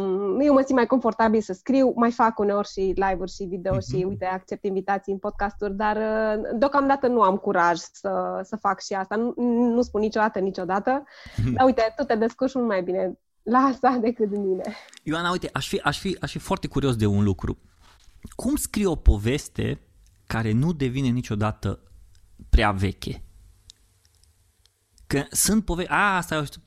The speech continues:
Speaker 2: e, e veche, nu, nu.” Știi cum e, e discuția asta de, „Bă, asta e veche.”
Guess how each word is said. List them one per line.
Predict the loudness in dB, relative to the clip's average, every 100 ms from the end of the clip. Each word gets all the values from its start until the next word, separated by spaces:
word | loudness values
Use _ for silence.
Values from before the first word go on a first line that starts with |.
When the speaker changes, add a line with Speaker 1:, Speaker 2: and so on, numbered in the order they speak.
| -10 -8 -6
Speaker 2:
e, | -4
e | -2
veche, | 0 -2 0
nu, | 0 2
nu.” | 0 -2 -4
Știi | -6 -4
cum | -2
e, | 0
e | -2 -2
discuția | -4 -4 -4 -4
asta | -4
de, | -4
„Bă, | -4 -4
asta | -4 -2
e |
veche.” | 0 0 -2 -4